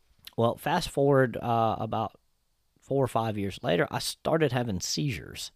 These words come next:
and I had never been diagnosed with epilepsy, had never had a seizure in my life. Uh, it happened at work one morning early, and, uh, I almost drowned in a mud puddle because of it.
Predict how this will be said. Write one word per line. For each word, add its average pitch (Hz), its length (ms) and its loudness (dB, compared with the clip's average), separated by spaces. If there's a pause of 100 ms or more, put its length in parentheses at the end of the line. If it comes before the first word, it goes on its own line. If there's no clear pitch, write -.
(800)
and 113 400 0
I 98 200 -4
had 107 140 -8
never 117 580 0 (100)
been 117 240 -2
diagnosed 113 540 -2
with - 80 -4
epilepsy, 131 500 0
had 107 140 -2
never 104 240 0
had 107 120 -2
a 101 40 -4
seizure 107 380 -2
in 90 140 -2
my 95 140 -6
life. 98 520 -6 (140)
Uh, 101 240 -2
it - 40 -8
happened 104 340 -2
at 85 140 -4
work 110 320 -4
one 120 200 0
morning 120 360 0
early, 151 340 2 (960)
and, 117 420 0
uh, 101 400 0 (720)
I 120 60 0
almost 131 360 2
drowned 113 460 2
in 110 80 0
a 107 60 0
mud 98 280 0
puddle 107 320 -2
because 117 400 -2
of 120 160 0
it. - 100 -4